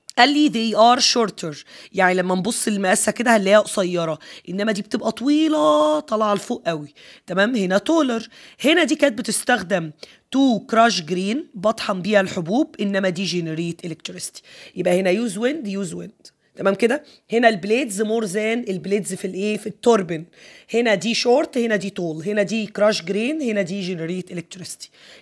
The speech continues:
نفس الكلام. تعالوا نقارن بين الأولد ووتر مايل والمودرن ووتر مايل. الووتر،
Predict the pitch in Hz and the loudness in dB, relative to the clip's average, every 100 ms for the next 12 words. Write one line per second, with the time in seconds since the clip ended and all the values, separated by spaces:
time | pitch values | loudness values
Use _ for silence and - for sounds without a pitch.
0 | - 180 175 - 240 262 262 277 247 - | -6 -4 -2 -4 -4 0 4 2 0 -10
1 | _ _ - 185 196 220 220 220 208 214 | _ _ -12 -2 2 2 -2 2 4 4
2 | 208 180 202 190 180 202 220 214 220 220 | 0 -4 -4 -4 -4 -4 -4 -4 -4 -4
3 | 220 208 208 208 202 202 196 202 208 226 | -4 0 0 0 0 -2 -2 -2 0 0
4 | 214 180 180 185 185 180 170 160 156 - | -2 -4 -4 -4 -4 -6 -6 -6 -8 -14
5 | - - - 175 160 190 254 - 302 311 | -20 -20 -12 -6 0 2 2 2 0 0